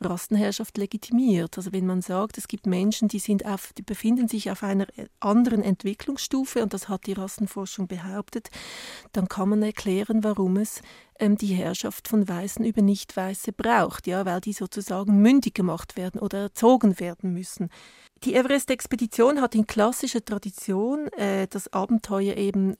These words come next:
das alpinistische Entdecken mit Wissenschaft kombiniert. Es kam im Fall der zweiundfünfziger Expedition, von der wir gesprochen haben, kam ein Geologe und ein Botaniker mit und, wie Sie erwähnt haben, eben eine Ethnologin,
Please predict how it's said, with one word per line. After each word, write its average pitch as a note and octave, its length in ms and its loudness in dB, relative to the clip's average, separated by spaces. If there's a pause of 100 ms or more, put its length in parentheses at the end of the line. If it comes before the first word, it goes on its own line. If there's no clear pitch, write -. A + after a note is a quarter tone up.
(100)
das - 240 -8
alpinistische G#3 680 -2
Entdecken G3+ 480 -4
mit F#3+ 240 -2
Wissenschaft G3 560 -4
kombiniert. G3 800 0 (600)
Es - 420 -6
kam G3 580 2
im G3 160 4
Fall F#3 300 4
der F#3 140 -4
zweiundfünfziger A3 920 -2
Expedition, - 720 -4
von G3+ 160 -2
der F#3+ 200 -4
wir G3+ 80 -6
gesprochen F#3 640 -4
haben, F#3 520 0
kam F3+ 280 -2
ein F#3 460 -2
Geologe G#3 640 -2
und F#3+ 120 0
ein F#3 100 -2
Botaniker G3 720 -4
mit C4+ 340 -6
und, A#3+ 300 0
wie A3+ 80 -2
Sie - 160 -8
erwähnt F#3 480 -4
haben, G#3+ 320 -2 (580)
eben G3+ 260 0
eine F#3 220 2
Ethnologin, G3 760 -2